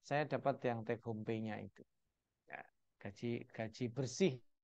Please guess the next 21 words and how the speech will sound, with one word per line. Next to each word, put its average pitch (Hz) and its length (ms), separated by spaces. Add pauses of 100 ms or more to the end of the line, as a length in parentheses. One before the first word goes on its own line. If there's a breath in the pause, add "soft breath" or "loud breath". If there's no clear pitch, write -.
(880)
Ya, 95 320
karena 139 320 (400)
terimanya 170 480
itu, 170 400
jadi 131 240
suka 165 240
ndak 127 240
suka 160 240
itu 156 240
yang 135 80
kepotong. 117 480 (720)
Nah, 123 160
nanti 190 240
kan, 339 160 (320)
eh, 170 160
begitu 156 320
dapat 151 400
kan 226 240
ada 135 240
S 117 160
P 120 80